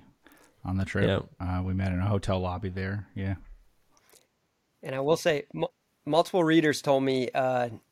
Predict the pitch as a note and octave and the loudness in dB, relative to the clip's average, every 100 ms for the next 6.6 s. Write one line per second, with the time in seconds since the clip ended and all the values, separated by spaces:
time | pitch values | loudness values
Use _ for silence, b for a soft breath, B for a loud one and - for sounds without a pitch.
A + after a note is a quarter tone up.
0 | - C3+ B2+ - C#3 C3+ D3 B2+ D3 D#3+ | -8 -4 -4 -2 -2 2 2 4 4 6
1 | D3 C3 C#3 C#3+ C3 C3+ B2 A#2 B2+ B2+ | 6 6 2 0 -2 0 0 0 2 4
2 | B2+ A#2 C3 B2+ B2 A#2 b b b - | 2 0 0 2 2 0 b b b -6
3 | - C#3 C3+ C#3+ A#2+ - - - A#2+ - | 0 2 4 0 -4 -4 -6 -6 -6 2
4 | C3+ B2 b b b - - F3+ - _ | 2 2 b b b -6 2 0 0 _
5 | _ D3 A#2+ - - D#3 D#3+ F3+ E3 C3+ | _ -6 -6 -12 4 8 8 8 4 6
6 | D3 D3 D3+ D3 C3 | 6 6 4 4 4